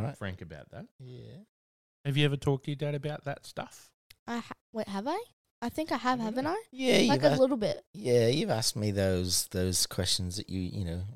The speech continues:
Speaker 1: veterans always get asked, typically.
Speaker 2: Hmm. Maybe in a few years you can have a really candid conversation about it.
Speaker 3: Possibly.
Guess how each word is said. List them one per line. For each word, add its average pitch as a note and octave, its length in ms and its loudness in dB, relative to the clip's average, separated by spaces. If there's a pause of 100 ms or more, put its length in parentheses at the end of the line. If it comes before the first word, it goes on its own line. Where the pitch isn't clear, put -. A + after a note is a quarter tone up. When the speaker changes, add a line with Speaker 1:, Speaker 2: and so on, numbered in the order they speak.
Speaker 1:
veterans F2 420 -4
always F2+ 400 2
get E2+ 220 0
asked, F#2+ 320 0
typically. F#2+ 560 -2 (1000)
Speaker 2:
Hmm. G2+ 120 -20 (840)
Maybe C#3+ 260 2
in A2 60 2
a G#2 60 2
few G#2 180 -4
years G2+ 320 -4
you - 60 -20
can F#2 120 -12
have F#2 120 -8
a F#2 60 -12
really F2+ 220 -12
candid F#2 440 -14
conversation G#2 640 -10
about D#2 280 -14
it. - 100 -20 (680)
Speaker 3:
Possibly. G3+ 360 -10